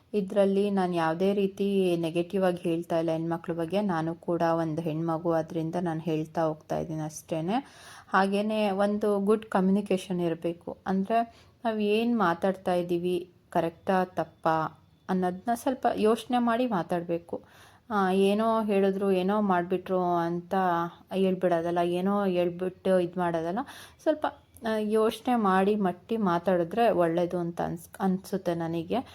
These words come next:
ಯಾಕಂದ್ರೆ ಇವಾಗ ಸಡನ್ನಾಗಿ ಏನೋ ಒಂದ್ ಅಂತಾರೆ, ಮ್, ಏನೋ ಒಂದ್ ಬಾಯಿಗೆ ಬಂದಂಗೆ ಅಂದ್ಬಿಟ್ರೆ ಅದು ನಮ್ಗೆ ರೆಸ್ಪೆಕ್ಟ್ ಕೊಡಲ್ಲ.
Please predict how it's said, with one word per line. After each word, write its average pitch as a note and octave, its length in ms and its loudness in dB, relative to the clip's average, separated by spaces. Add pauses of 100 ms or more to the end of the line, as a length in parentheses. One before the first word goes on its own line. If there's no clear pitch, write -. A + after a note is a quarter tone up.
(340)
ಯಾಕಂದ್ರೆ G3 680 0
ಇವಾಗ G3 280 -4
ಸಡನ್ನಾಗಿ G3 500 2
ಏನೋ G3 200 2
ಒಂದ್ F#3 200 2
ಅಂತಾರೆ, E3+ 640 -2
ಮ್, F3+ 380 -4 (120)
ಏನೋ F#3+ 280 4
ಒಂದ್ G#3+ 160 2
ಬಾಯಿಗೆ F3 280 4
ಬಂದಂಗೆ F#3+ 320 2
ಅಂದ್ಬಿಟ್ರೆ F3 760 -2
ಅದು F3 260 -2
ನಮ್ಗೆ E3+ 260 -2
ರೆಸ್ಪೆಕ್ಟ್ F3 460 -4
ಕೊಡಲ್ಲ. E3 300 -2